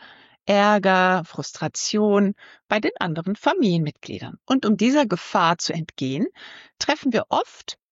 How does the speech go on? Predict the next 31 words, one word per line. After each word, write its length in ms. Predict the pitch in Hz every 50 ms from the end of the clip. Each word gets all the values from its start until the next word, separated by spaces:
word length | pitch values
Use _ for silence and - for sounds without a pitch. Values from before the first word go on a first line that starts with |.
| _ _ _ _ _ _ _
keine 440 | - - - 196 170 175 190 190 196
Entscheidung 560 | 226 240 - - 262 247 262 277 277 311 339 415 453 _ _ _ _ _ _ -
oder 260 | 160 160 160 151 - _ -
vage 580 | - 147 117 - - - - 165 214 214 226
Entscheidungen 600 | 208 294 320 - - 311 277 294 302 320 339 359 392 440 _ _ _ -
oder 160 | 202 170 160
so 200 | 151 151 147 135
halbe, 380 | - 180 185 202 277 - 330 370 480 508 _ -
halbe 280 | - 170 202 226 208 208
Sachen, 400 | - 180 214 - - 330 320 440 - - - - - - - - - _
ähm, 420 | - 254 254 254 262 254 247 226 - _ _ -
oder 340 | - 254 285 320 320 302
machen 340 | 254 226 220 - - 311 240 -
eben 500 | - 233 233 240 240 240 247 247 233 - _ _ _ _ _ _ -
keine 380 | - - - 226 285 330 330 302
klaren 400 | - - 240 240 254 240 240 196
Ansagen. 640 | 196 247 247 233 175 180 156 127 135 - - - _ _
Also 240 | - 175 190 - -
wir 100 | 208 -
versuchen 360 | - 226 202 220 196 - 214
uns 180 | 185 220 -
da 80 | - 202
irgendwie 280 | - - 208 220 208 202
so 200 | 185 214 208 202 - - - - - - - -
rauszudrehen. 960 | 151 190 190 190 190 - - - - - 131 - - - 147 113 110 - - _ _ _ _ _ _ _ _ _ _ _ _ _ _ _ _ _ _ _ _ -
Das 160 | 170 165 -
Spannende 440 | - - - 202 233 339 403 262 202
dabei 340 | 165 156 - 139 139 143
ist 180 | 143 - - -
jedoch, 360 | 156 135 - 160 170 202 -
je 260 | - - - 143 -